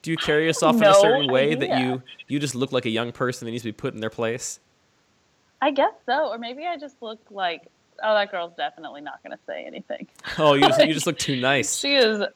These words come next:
Speaker 1: Ooh, you
Speaker 2: super
Speaker 1: look like a, you look like a
Speaker 2: passive.
Speaker 1: chump. You look like a
Speaker 2: <laughs>
Speaker 1: shill.
Speaker 2: Yeah. Yeah, I think it's more that than anything else,
Speaker 1: You're a total
Speaker 2: if I'm
Speaker 1: mark.
Speaker 2: being honest.
Speaker 1: So anyway, someone jumped in line in front of you, and then you just, you just couldn't do it? You were just, uh, no
Speaker 2: And
Speaker 1: time?
Speaker 2: then I just bounced.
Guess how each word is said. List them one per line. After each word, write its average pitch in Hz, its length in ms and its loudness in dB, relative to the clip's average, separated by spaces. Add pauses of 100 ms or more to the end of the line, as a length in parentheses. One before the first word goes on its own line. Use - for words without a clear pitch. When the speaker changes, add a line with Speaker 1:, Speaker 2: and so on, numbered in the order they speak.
Speaker 1:
Ooh, 202 300 8
you 180 60 6
Speaker 2:
super 185 80 0
Speaker 1:
look 190 100 4
like 196 120 2
a, 175 120 6
you 208 100 0
look 202 100 0
like 165 40 4
a 151 60 4
Speaker 2:
passive. - 100 -10
Speaker 1:
chump. 240 340 4
You 156 80 -4
look 190 120 2
like 185 120 2
a 160 40 4
Speaker 2:
<laughs> - 20 4
Speaker 1:
shill. 208 580 2 (880)
Speaker 2:
Yeah. - 260 4 (1080)
Yeah, 196 160 4
I 226 80 2
think 320 140 -10
it's 359 120 -8
more 226 180 -4
that 180 300 -4
than 170 140 -8
anything 156 400 -12
else, 101 180 -8
Speaker 1:
You're 123 60 -10
a - 20 -16
total 110 280 -10
Speaker 2:
if 92 40 -12
I'm 87 60 -12
Speaker 1:
mark. 110 240 -4
Speaker 2:
being 147 180 -12
honest. - 360 -12
Speaker 1:
So 180 120 -2
anyway, 175 160 4
someone 165 220 -2
jumped 156 160 -2
in 151 80 0
line 139 160 2
in - 20 -6
front 175 200 -2
of 143 40 0
you, 120 60 0
and 117 80 -2
then 117 100 -2
you 107 100 -6
just, - 240 -10
you 110 80 -10
just 107 140 -12
couldn't 113 220 -6
do 127 100 0
it? 170 140 0
You 120 80 -4
were 107 80 -2
just, 101 320 -8
uh, 95 220 -2
no 110 120 -4
Speaker 2:
And 233 100 2
Speaker 1:
time? 262 160 2
Speaker 2:
then 285 160 0
I 269 120 0
just 233 180 -10
bounced. 233 460 0